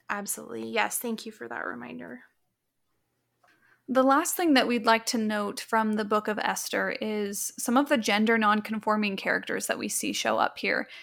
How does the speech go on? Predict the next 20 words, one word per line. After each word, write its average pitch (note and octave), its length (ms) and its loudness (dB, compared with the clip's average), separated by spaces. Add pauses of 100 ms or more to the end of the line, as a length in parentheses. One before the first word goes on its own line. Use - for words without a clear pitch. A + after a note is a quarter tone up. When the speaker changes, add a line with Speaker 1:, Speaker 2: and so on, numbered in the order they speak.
(120)
Speaker 2:
And A#3 200 4
this C#4 160 2
comes C4 320 2
from A3 320 2
an G#3+ 160 -2
article G#3 800 0
titled G#3 500 0
Eunuch C4 380 4
Inclusive G#3+ 680 -2
Esther, - 500 -6 (160)
Queer A#3+ 300 4
Theology G#3 580 0
one F#3+ 240 0
oh F#3 60 0
one C4+ 340 2 (500)
from A3+ 180 0
the A3 100 0
Peterson A#3 520 2
Toscano F#3+ 560 -2
website. - 520 -2